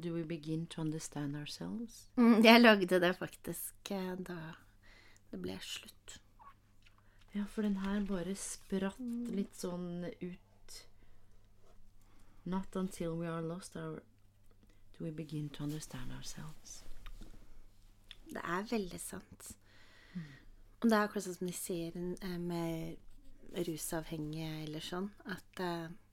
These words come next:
Speaker 2: altså, men det er forferdelig, for jeg har en jeg er veldig glad i, som bare er borte i flaska, og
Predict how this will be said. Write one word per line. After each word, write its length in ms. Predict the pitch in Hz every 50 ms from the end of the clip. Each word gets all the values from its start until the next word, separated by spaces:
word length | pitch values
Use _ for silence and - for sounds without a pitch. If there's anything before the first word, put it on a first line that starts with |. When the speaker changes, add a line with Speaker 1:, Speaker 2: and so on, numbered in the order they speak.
| - - -
Speaker 2:
altså, 120 | - 185 185
men 100 | 185 175
det 160 | 175 - -
er 160 | 170 156 147
forferdelig, 640 | - - - - - 147 143 151 143 147 151 170 170
for 140 | - - 196
jeg 80 | 170
har 420 | 160 156 147 143 147 151 - - 151
en 80 | 147
jeg 80 | 151 147
er 60 | 147 147
veldig 160 | 143 139 - -
glad 320 | - 147 - - 147 143
i, 20 | 147
som 400 | - - - - 180 156 151 156 - - - - - - - - - - - - -
bare 420 | 214 160 - 165 - 156 165 160 - - - - -
er 180 | 180 170 170 160 - 123 - - -
borte 400 | 202 202 202 - - - - -
i 80 | 156 151
flaska, 540 | - - 170 - - - - - 185 190 -
og 40 | -